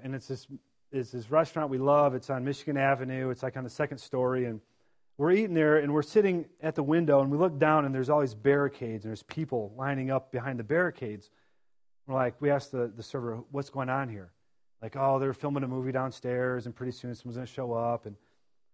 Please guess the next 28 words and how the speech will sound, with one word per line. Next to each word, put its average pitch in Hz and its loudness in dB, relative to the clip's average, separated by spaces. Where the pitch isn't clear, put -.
we're 123 -4
like, 120 -2
"Okay, 127 -4
that's 123 -4
great." 120 -2
And, 107 -14
and 131 -8
so 143 4
as, 151 -2
as 147 2
we, 147 0
we 135 -4
finish 170 -4
eating, 147 0
we're 127 -4
leaving, 156 2
we 131 0
walk, 151 4
like, 131 0
right 160 6
out 151 4
because 135 -4
they're 131 -4
filming 165 -2
the 143 0
movie, 139 2
like, 123 2
right 135 2